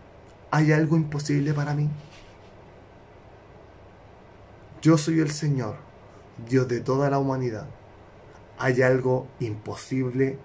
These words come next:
para mí? Jeremías treinta y dos, veintisiete. Entonces, hoy día, independiente de la situación que está viviendo,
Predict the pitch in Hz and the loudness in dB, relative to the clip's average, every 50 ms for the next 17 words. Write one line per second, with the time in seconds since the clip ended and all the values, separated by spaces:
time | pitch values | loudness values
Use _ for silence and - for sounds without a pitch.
0 | - - 120 117 117 117 117 120 123 127 147 - - - - - - - - - | -10 -8 -6 -6 -6 -6 -6 -6 -6 -6 -8 -12 -16 -20 -20 -20 -20 -20 -20 -20
1 | - - - - - - - - - - - - 143 131 131 131 127 131 135 143 | -20 -20 -20 -20 -20 -20 -20 -20 -20 -16 -6 0 2 4 6 6 6 6 4 4
2 | 143 147 147 - - - - - 135 135 131 127 127 - 123 117 110 123 131 139 | 4 2 -2 -6 -12 -14 -6 -2 0 0 0 0 -2 -4 -6 -2 0 2 2 0
3 | 139 139 - - - - - - - - - 135 139 135 127 - - 120 - - | 0 -4 -8 -18 -20 -20 -20 -20 -20 -12 -4 0 0 0 0 0 -6 -10 -8 -4
4 | 135 117 107 - 107 104 - - - - - - - - - - - - - - | -4 -4 -4 -6 -12 -14 -14 -18 -20 -20 -20 -20 -20 -20 -20 -20 -20 -20 -20 -20
5 | - - - - - - - - - - - - - - - - - - - - | -20 -20 -20 -20 -20 -20 -20 -20 -20 -20 -20 -20 -20 -20 -20 -20 -20 -20 -20 -20
6 | - - - - - - - 139 131 135 143 147 147 - 151 147 151 143 170 180 | -20 -20 -20 -20 -8 -2 0 0 2 2 0 -2 0 4 6 6 6 8 6 6
7 | 175 156 127 - - - - - - - - - - - - - - - - - | 6 4 4 -2 -6 -14 -20 -20 -20 -20 -20 -20 -20 -20 -20 -20 -20 -20 -20 -20
8 | - - - - - - - - - - - - - 127 143 143 - - 165 143 | -20 -20 -20 -20 -20 -20 -20 -20 -20 -20 -20 -16 -8 -6 -6 -4 2 4 4 6
9 | 139 147 135 135 135 143 151 147 156 156 147 156 147 147 - 156 147 147 143 - | 6 6 6 6 6 6 6 4 2 2 2 0 0 2 0 0 0 0 -2 2
10 | 156 147 143 139 131 127 117 110 104 104 | 4 4 4 4 2 0 -2 -4 -8 -12